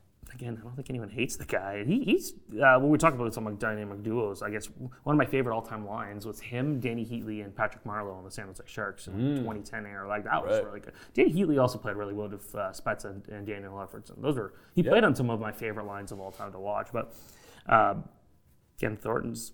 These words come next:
Speaker 1: a loved figure in the N H L. He looks like he's having a blast. All the interviews he does, he's just so laid back. He's kinda like Craig Anderson, too. As you get to this point in your career, it's like, "Okay, well,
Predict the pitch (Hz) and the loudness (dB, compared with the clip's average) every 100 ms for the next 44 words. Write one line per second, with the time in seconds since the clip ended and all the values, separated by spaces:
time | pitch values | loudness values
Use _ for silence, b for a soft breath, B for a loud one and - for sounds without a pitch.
0 | - 120 107 110 113 113 110 117 110 110 | -8 -4 0 0 0 -2 0 0 0 -2
1 | 117 113 110 120 135 117 110 131 185 143 | -2 0 4 4 4 -2 0 0 0 -2
2 | 117 123 113 110 101 110 147 - 123 123 | 0 0 0 -2 -2 0 -2 -2 0 2
3 | 113 135 127 131 123 135 120 117 120 - | 2 -2 -2 -2 -2 -2 -2 -6 -6 -2
4 | 120 131 135 117 104 107 117 127 120 110 | 0 2 2 2 2 4 4 2 -6 -4
5 | 120 120 117 - - 160 143 131 131 110 | -2 -2 -4 -8 2 4 4 4 2 -2
6 | 110 - 123 101 107 117 131 127 - 127 | -4 -2 -2 -2 0 2 2 -2 -4 -4
7 | 113 - 135 151 208 240 127 131 139 135 | -4 -2 -4 0 0 2 0 0 -2 -4